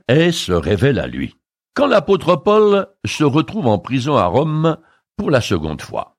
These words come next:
il sait que sa dernière heure est arrivée.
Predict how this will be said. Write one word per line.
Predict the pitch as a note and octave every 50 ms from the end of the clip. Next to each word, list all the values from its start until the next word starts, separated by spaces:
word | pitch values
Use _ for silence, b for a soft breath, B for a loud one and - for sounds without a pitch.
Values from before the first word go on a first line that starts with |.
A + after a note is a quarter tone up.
| _ _ _ _ _ _ _ _ _ _ _ _ _ _ -
il | C#3+ C#3+ A#2
sait | - - F#3+ G3+ F3
que | - D3 B2+
sa | - - G2+ F2+
dernière | D#2 D#2+ A2 A2+ F#2 F#2 F2 E2 D2+ -
heure | F#2 A2+ B2+ C3+ C3+ C3+ B2+
est | C#3+ D3 - -
arrivée. | E3 C3 G#2 D2 B1+ A1+ A1 G#1+ G1+ - _